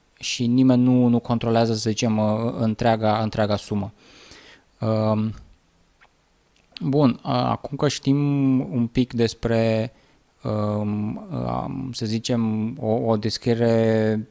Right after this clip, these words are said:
inițială a acestei valute, care ar fi,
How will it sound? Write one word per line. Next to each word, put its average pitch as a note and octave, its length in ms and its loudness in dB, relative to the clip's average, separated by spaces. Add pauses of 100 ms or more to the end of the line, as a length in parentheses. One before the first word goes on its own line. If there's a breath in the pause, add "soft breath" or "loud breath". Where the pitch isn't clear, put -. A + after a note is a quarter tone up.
inițială A2+ 1000 0 (1400)
a A#2+ 160 0
acestei A2 340 -4
valute, A2 360 2
care C#3+ 380 0
ar C3 120 2
fi, C3 400 -2